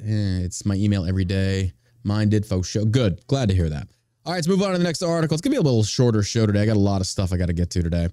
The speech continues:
Uh, A O C Jaya Powell walk away from question about topless trans activists at White House.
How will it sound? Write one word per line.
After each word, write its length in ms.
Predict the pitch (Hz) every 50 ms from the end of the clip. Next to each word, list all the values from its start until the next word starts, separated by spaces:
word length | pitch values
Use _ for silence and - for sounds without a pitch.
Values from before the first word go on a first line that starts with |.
| - - - - - - - _ _ -
Uh, 160 | 113 120 123 -
A 180 | - 185 214 226
O 100 | 220 214
C 340 | 196 - - - 202 190 185 156
Jaya 380 | 127 151 170 180 180 170 165
Powell 460 | - 110 151 160 151 151 151 151 131
walk 320 | 117 120 147 175 196 - 196
away 240 | 180 180 180 175 160
from 160 | 156 139 120
question 400 | - - 160 156 - - 143 127
about 180 | 120 113 104
topless 500 | - - 151 160 180 - 185 185 170 -
trans 460 | - - - 151 156 156 151 139 131 -
activists 640 | - 131 135 135 - - 120 110 110 107 - -
at 80 | 113 92
White 320 | 107 110 117 131 147 131
House. 440 | 110 101 95 90 78 78 - - -